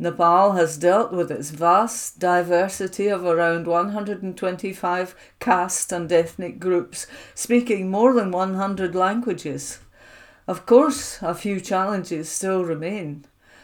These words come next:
Perhaps the Himalayan nation's recent political experiences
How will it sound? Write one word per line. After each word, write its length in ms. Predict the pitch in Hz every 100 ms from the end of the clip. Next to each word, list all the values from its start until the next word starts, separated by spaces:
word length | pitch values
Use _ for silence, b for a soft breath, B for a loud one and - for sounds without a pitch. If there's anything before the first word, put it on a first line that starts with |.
| b
Perhaps 640 | - 190 202 196 - - -
the 140 | 180
Himalayan 600 | 196 185 180 190 220 190
nation's 680 | 170 170 - 170 165 160 165
recent 420 | 185 180 190 -
political 640 | 175 160 180 233 - 170
experiences 1080 | 156 - - 185 208 170 147 - 147 156 -